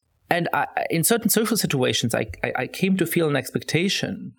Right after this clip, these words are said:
that I should, uh, act in ways or treat people in ways that I hated being treated as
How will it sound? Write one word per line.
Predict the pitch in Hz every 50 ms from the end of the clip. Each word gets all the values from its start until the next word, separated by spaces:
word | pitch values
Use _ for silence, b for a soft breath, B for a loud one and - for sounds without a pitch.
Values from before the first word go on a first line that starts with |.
| B B B B B B B B B B -
that | 131 127 -
I | - 127 135 143 156 147
should, | 131 - 151 135 131 123 127 127 120 - - - b b b b b b _ _ _ _ _
uh, | - 117 - - -
act | 117 127 147 - - - - 139
in | 123 120 113
ways | 117 113 107 107 110 110 - -
or | 123
treat | - - - 135 135 135
people | 139 131 135 127 117
in | 110 107 104
ways | 104 104 104 104 - -
that | 127 147
I | 160 170
hated | 131 117 160 202 226 - 202 - - -
being | 175 175 165 156
treated | 151 - - 208 220 208 196 -
as | - 110 110 104 104 101 - - -